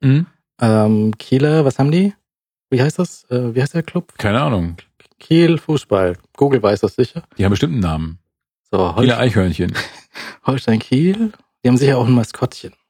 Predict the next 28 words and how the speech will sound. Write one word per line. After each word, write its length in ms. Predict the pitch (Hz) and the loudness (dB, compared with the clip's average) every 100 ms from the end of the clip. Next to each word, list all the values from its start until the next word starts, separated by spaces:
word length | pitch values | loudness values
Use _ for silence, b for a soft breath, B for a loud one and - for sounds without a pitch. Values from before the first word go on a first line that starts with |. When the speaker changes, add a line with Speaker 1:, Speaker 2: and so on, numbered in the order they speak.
| _ | _
Speaker 2:
oder? 200 | 151 175 _ | -10 -10 _
Speaker 1:
Bestimmt. 480 | - - 123 90 - _ _ _ - 143 _ _ _ _ _ _ _ _ _ _ - | -16 -2 0 0 -6 _ _ _ -20 -20 _ _ _ _ _ _ _ _ _ _ -18
Speaker 2:
So. 60 | |
Speaker 1:
Fisch? 280 | - 131 - _ | -4 -4 -4 _
Speaker 2:
Ich, 200 | - - - | -20 -20 -14
ich, 140 | - | -12
ich, 140 | 127 | -10
ich 120 | 117 - | -12 -8
find 120 | 110 | -6
das 80 | 98 | -6
mal 120 | 101 | -8
raus. 240 | 92 - | -12 -10
Das 180 | - 117 | -6 -4
ist 80 | 127 | 0
Speaker 1:
Ihr 80 | 104 | 0
findet 220 | - 151 | 0 -2
es 80 | 123 | -4
mal 60 | 123 | -2
raus. 240 | 135 95 | -2 0
Du 100 | 113 | -2
hast 100 | - | 0
doch 40 | 120 | -2
diese 180 | 104 | 0
Apparate, 440 | 107 113 113 117 87 | -2 -2 -4 -4 -4
die 100 | 78 | -6
das 140 | 80 | -8
können. 380 | - 123 73 71 - _ _ _ - | -6 -6 -4 -10 -14 _ _ _ -16
Speaker 2:
So. 260 | 107 104 | -6 -6